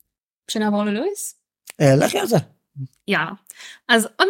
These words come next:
Speaker 1: משהו שחשבתי לעסוק בו היום, כי הוא מאוד קשור למלחמה, וגם, וגם לכל ה-, השיח והדילמות שהיו לנו על...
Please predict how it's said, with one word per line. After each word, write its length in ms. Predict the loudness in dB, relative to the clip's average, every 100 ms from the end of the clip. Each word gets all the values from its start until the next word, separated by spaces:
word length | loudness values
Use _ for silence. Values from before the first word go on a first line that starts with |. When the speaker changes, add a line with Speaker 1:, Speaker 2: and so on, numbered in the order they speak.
| 4
Speaker 1:
משהו 160 | 2 0
שחשבתי 840 | 0 0 0 -2 -4 -2 0 2
לעסוק 320 | 0 -2 -4
בו 100 | -2
היום, 220 | -2 -4 -4
כי 120 | -4
הוא 80 | -4
מאוד 160 | -4
קשור 300 | -4 -4 -2
למלחמה, 540 | -2 -2 -4 -2 2 2
וגם, 280 | 2 2 0 -2 -10 -20 -20 -6
וגם 200 | 0 2
לכל 280 | 0 0 0
ה-, 300 | 2 2 0 -4
השיח 460 | -6 -2 0 0 -2
והדילמות 460 | -2 0 0 0 -2
שהיו 260 | -2 0
לנו 340 | 0 -2 -4 -4
על... 220 | -6 -8